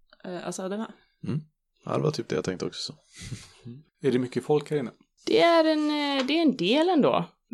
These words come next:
Speaker 4: Förvånansvärt många för att det är, eh, alltså resten av stationen, alltså ni har ju verkligen fått ett intryck av, av förfall och att ingen, ingen vill hit.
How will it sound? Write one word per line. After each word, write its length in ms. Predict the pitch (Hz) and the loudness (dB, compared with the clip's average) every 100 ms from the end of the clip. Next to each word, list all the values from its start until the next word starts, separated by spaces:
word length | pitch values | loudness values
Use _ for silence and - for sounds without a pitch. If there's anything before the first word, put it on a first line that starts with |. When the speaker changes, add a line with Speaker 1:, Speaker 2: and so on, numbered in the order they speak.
| 226 214 | -10 -6
Speaker 4:
Förvånansvärt 680 | 233 233 262 165 170 - 285 | -2 2 2 2 0 -2 2
många 320 | 294 160 156 | 2 2 0
för 120 | - | -2
att 140 | 156 | -4
det 140 | 156 151 | -2 -2
är, 380 | 151 170 - 156 | -4 -8 -10 -12
eh, 300 | 156 - 156 _ _ _ _ | -12 -14 -16 _ _ _ _
alltså 200 | 180 175 | -6 0
resten 500 | 165 170 208 - 190 | 0 0 0 0 2
av 60 | 214 | 0
stationen, 480 | 208 - 147 147 160 | 0 0 -2 -2 -4
alltså 140 | 151 | -4
ni 80 | 170 | -2
har 40 | |
ju 60 | 175 | -2
verkligen 260 | 175 165 165 | -4 -6 -6
fått 220 | 180 - | -6 -6
ett 100 | 160 | -6
intryck 380 | 160 156 160 151 | -6 -4 -6 -4
av, 280 | - - 170 - - | -6 -8 -16 -14 -10
av 100 | 143 | -10
förfall 800 | - - 156 - 147 147 147 | -12 -10 -8 -2 -2 0 -2
och 140 | - - | -4 -6
att 140 | - | -8
ingen, 280 | - - - - _ _ | -6 -6 -6 -10 _ _
ingen 280 | - 185 165 | 2 4 4
vill 240 | 156 147 175 | 2 -2 -2
hit. 400 | 127 - - | -4 -6 -18